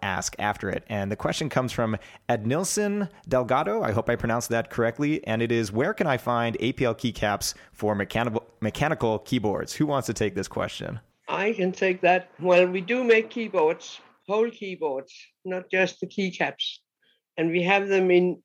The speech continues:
Speaker 2: a U S version, a U K version, a German version, and a Danish version, or Nordic keyboard.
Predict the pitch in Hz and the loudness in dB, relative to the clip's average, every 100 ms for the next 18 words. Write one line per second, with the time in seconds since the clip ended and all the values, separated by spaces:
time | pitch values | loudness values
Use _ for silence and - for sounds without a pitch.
0 | - 156 175 202 202 196 190 190 190 190 | -6 -4 -2 2 2 2 -2 0 0 -2
1 | 190 185 - _ _ _ _ _ _ _ | -2 -4 -8 _ _ _ _ _ _ _
2 | _ _ _ - 170 190 202 - 202 185 | _ _ _ -10 -6 -6 -4 0 2 2
3 | 185 180 180 196 190 190 160 147 175 185 | 0 0 0 0 -2 -4 -10 0 4 4
4 | 190 180 180 175 185 185 - 151 143 170 | 2 2 0 0 -2 -4 -4 -8 -6 -2
5 | 170 175 175 - - - _ _ 147 139 | 2 2 0 -4 -16 -20 _ _ 0 0
6 | 127 - 139 139 _ - 120 139 151 151 | 0 -6 -10 -12 _ -8 -4 2 4 4
7 | 143 - - 160 147 120 | 0 -12 -10 -4 -2 -2